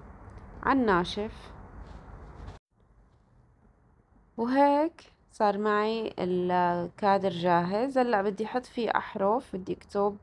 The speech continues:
آه، it's a، يعني إنه ما بنعرف إذا صبي أو بنت.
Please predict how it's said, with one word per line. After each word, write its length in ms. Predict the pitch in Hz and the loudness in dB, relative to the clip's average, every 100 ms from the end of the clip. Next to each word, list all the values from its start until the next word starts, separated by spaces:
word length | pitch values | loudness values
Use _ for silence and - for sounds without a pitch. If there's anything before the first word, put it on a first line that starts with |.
| 196 | 2
آه، 340 | 180 175 170 | 4 4 2
it's 360 | 202 202 - - - | -4 -8 -14 -2 4
a، 300 | 185 202 403 - - _ _ | 4 4 -2 -8 -20 _ _
يعني 300 | 185 175 185 | -2 0 0
إنه 220 | 180 185 | 0 2
ما 100 | 185 | 2
بنعرف 400 | 202 202 180 170 | 2 2 0 -2
إذا 280 | 175 175 170 165 | -4 0 0 -2
صبي 340 | - 185 180 | -2 0 2
أو 160 | 165 165 | 0 2
بنت. 460 | 175 185 302 - | 2 2 0 -2